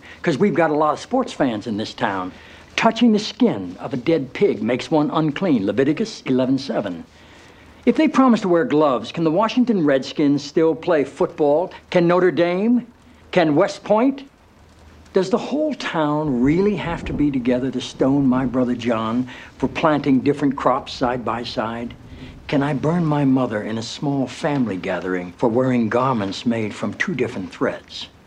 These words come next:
Think about those questions, would you? One last thing. While you may be mistaking this for your monthly meeting of the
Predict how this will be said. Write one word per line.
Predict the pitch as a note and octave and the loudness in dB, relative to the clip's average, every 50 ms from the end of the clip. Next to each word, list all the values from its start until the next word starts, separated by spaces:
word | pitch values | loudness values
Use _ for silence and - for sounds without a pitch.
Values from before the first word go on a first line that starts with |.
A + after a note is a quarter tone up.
| - - - - - - - - - - - | -20 -20 -20 -20 -20 -20 -20 -20 -16 -8 -4
Think | E3+ C#3+ - | -4 -2 -2
about | F2+ F#2+ F2+ - | -2 -6 -6 -6
those | - G2+ G2+ - | -6 -8 -10 -8
questions, | - - B2+ B2 - - C3+ B2 A2+ | -6 -6 -6 -4 -4 -4 -4 -2 -2
would | D#3 D3+ C#3 | -2 -2 -2
you? | F#3 G3 G3 F3 - - - - - - - - - - - | -2 -2 -2 -4 -6 -12 -20 -20 -20 -20 -20 -20 -20 -8 -2
One | D3+ C#3+ C3 A#2+ | 0 2 2 2
last | A2+ G#2+ G2 - - - | 0 -2 -4 -8 -10 -10
thing. | A#2+ F#2+ F2 E2+ E2 - - - - - - - - - - - - - - - - - - - - | -8 -8 -8 -10 -12 -14 -18 -20 -20 -20 -20 -20 -20 -20 -20 -20 -20 -20 -20 -20 -20 -20 -20 -8 -4
While | - A2 G#2 A2+ | -2 -2 0 0
you | B2+ D3 | 0 0
may | C3 A#2 A2+ A2+ G2+ | 0 0 0 -2 -4
be | - G2 F#2 | -4 -4 -4
mistaking | F2 F2 - - B2+ G#2 E2+ - F#2+ F2+ | -6 -6 -6 -4 -4 -4 -6 -6 -8 -6
this | G2+ G2+ F#2 - - | -6 -6 -8 -8 -12
for | - - A2+ F#2+ F#2 | -14 -14 -14 -14 -12
your | F#2+ F#2+ - F2+ F2+ F2 - - - - - - | -12 -10 -8 -6 -6 -8 -8 -12 -18 -14 -6 0
monthly | C3+ B2 A#2+ G#2+ - G#2 G2+ | 0 0 0 0 -2 -6 -4
meeting | G2 G2+ A#2+ A#2+ A2 - F2 E2 E2+ E2+ | -2 0 2 2 0 0 -4 -8 -10 -12
of | E2+ D#2+ | -14 -14
the | F2 F2 - | -16 -18 -18